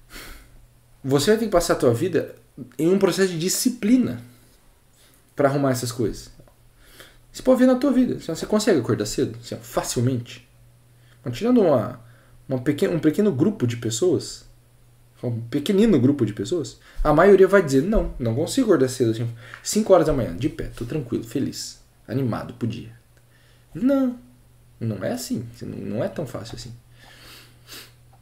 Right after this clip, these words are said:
Então você percebe que se você quiser acordar, por exemplo, às cinco da manhã, não tô falando que você tem que acordar às cinco da manhã, tô dando exemplo.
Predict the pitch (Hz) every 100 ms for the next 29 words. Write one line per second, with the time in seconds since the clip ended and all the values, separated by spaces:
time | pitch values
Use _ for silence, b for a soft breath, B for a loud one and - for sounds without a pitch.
0 | _ _ - b b 131 123 147 143 127
1 | - 139 131 151 196 208 120 107 117 -
2 | - _ _ b b b b b - -
3 | 143 127 113 104 113 104 98 110 113 113
4 | 104 165 123 202 254 - - 123 131 101
5 | 101 95 104 95 92 - - 254 269 110
6 | 98 -